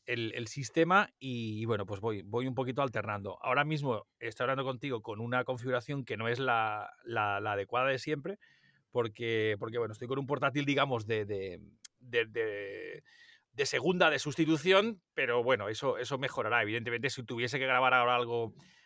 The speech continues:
más profesional, mira, el otro día, por ejemplo, me entraron unas locuciones que, que venían de una empresa de Estados Unidos que buscaba una voz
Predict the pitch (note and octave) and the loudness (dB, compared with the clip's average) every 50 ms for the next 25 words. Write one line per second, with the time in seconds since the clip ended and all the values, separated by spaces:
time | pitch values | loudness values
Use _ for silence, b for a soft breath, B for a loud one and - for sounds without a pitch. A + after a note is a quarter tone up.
0 | b b _ A#2+ C3 C3+ B2 - C3+ C3+ A#2+ C#3+ A#2+ B2+ B2+ B2 D3 E3 D#3 C#3 | b b _ -2 -2 -2 0 0 0 0 0 0 0 -2 2 2 2 2 4 2
1 | B2 A#2 B2+ A2+ A#2+ C3 B2+ C3 B2 B2 A#2+ - C3+ B2 B2+ A#2+ B2 B2 A2+ B2+ | 2 2 0 0 0 0 2 2 2 2 0 -2 -2 -2 -2 -2 -2 -2 0 2
2 | B2+ C3 B2 B2 B2+ A2+ B2 B2+ A2 A#2+ G#2+ - C#3 C#3 C3+ D3+ D3+ - - C#3 | 2 2 2 0 -2 -2 -2 -4 -4 -4 -6 -4 -4 -2 -2 -4 -4 -4 -4 -2
3 | B2 A2+ G2+ b b b b b b b b b b b b b b b - - | -2 -2 -2 b b b b b b b b b b b b b b b 0 2
4 | D3 B2+ B2 A#2+ A#2+ C3+ D3 E3 F3 F3 E3+ D3 C#3+ C#3+ E3 E3+ D#3+ C3 C#3+ D3 | 4 4 4 2 2 2 0 0 0 0 0 0 2 2 2 2 2 2 0 0
5 | D#3+ - - G3 F#3 D3+ C3+ - - D#3 D3 E3 D#3 - D#3 E3 F3+ F3 E3 F3 | 0 2 2 2 2 2 0 0 2 4 4 4 2 2 0 0 4 4 4 4
6 | G#3+ - - - D3+ B2+ B2 B2+ A2 - - - D3 D3 D#3+ E3 D#3 D3+ C3+ A#2+ | 4 2 -2 -2 -2 0 0 -2 -4 -4 0 2 2 4 4 4 4 4 4 2
7 | A2+ G#2 G2 F#2 - - - - C3 C#3 C3+ D3+ D3 D3 E3 F3+ F#3+ G3+ - - | 0 -2 -6 -8 -10 -12 -10 -8 -6 -2 0 0 0 2 2 2 2 0 -2 -6
8 | - | -16